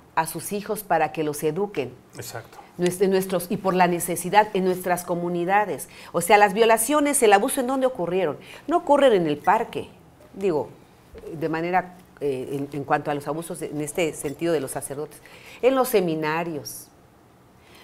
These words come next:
Speaker 1: ocurre en, en las iglesias,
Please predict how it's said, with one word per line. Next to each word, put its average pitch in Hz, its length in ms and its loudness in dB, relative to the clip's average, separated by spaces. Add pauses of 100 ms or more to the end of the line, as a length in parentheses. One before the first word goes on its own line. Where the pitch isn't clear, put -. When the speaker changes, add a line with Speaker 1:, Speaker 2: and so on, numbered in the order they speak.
(100)
Speaker 1:
ocurre 214 640 2
en, 220 400 0
en 208 160 2
las 220 280 2
iglesias, 165 1000 -2